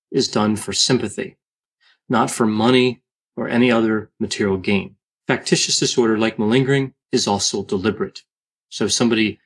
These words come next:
knows that they don't have the mental health symptoms and they're telling you that they do, or they're acting like they do. Now, somatic symptom disorder is really quite different from those other two.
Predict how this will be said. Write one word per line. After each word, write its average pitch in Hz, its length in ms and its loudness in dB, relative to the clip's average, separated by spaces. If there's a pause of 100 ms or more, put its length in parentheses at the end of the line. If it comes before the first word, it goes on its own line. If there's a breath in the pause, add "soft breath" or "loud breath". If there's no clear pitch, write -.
(260)
knows 120 520 4
that 104 80 -4
they 107 80 2
don't 107 340 -4
have 117 180 0
the 98 60 -6
mental 98 200 -2
health 117 180 -4
symptoms 113 640 -2 (360)
and 123 160 -2
they're 98 120 2
telling 139 420 0
you 92 300 -2 (760)
that - 80 -2
they 101 140 0
do, 123 280 6
or 117 140 0
they're 101 160 0
acting 101 320 -6
like 90 200 -8
they 101 100 -6
do. - 260 -12 (800 loud breath)
Now, 127 160 2
somatic 147 480 0
symptom 165 320 0
disorder 110 580 2
is 113 160 -2
really 120 160 6
quite 107 340 -6
different 104 380 -6 (420)
from 104 120 0
those 98 220 0
other 92 180 -2
two. - 400 -2